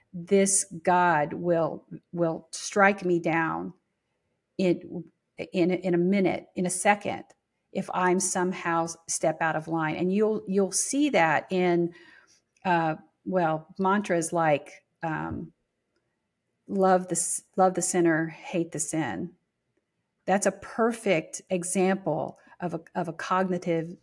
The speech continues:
dissonance that's been indoctrinated into people. And the reason you get these kinds of phrases, I,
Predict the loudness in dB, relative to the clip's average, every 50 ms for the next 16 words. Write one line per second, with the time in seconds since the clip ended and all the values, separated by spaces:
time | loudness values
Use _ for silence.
0 | _ _ _ _ -10 0 2 2 2 2 0 -4 -2 -2 -2 -2 -2 -4 -6 -8
1 | -8 -10 _ _ _ _ _ _ 0 0 0 0 -2 -6 -4 -2 0 2 2 0
2 | 0 0 0 2 2 2 2 0 -2 -2 0 2 2 2 0 0 -4 -2 -2 -2
3 | -2 -2 -4 -8 -8 -6 -4 -4 -4 -4 -4 -4 -4 -4 -8 -10 _ _ -20 -20
4 | -20 -10 -4 -2 -2 0 2 2 2 2 2 0 0 0 0 0 -2 0 2 2
5 | 2 2 0 0 0 0 0 -2 -6 -2 0 0 2 2 0 0 -2 -4 -6 -6
6 | -10 -18 -20 -12 -2 0 0 0 0 0 -2 -2 -2 -4 -4 -6 -8 -10 -12 _
7 | _ _ _ _ _ _ _ _ -14 -14